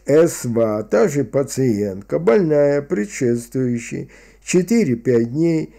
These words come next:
испытывала боли в области коекум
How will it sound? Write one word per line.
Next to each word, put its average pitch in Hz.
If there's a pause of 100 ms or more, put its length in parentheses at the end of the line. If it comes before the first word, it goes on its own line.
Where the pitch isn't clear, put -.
(160)
испытывала 127
боли 165 (180)
в 160
области 123 (1900)
коекум 123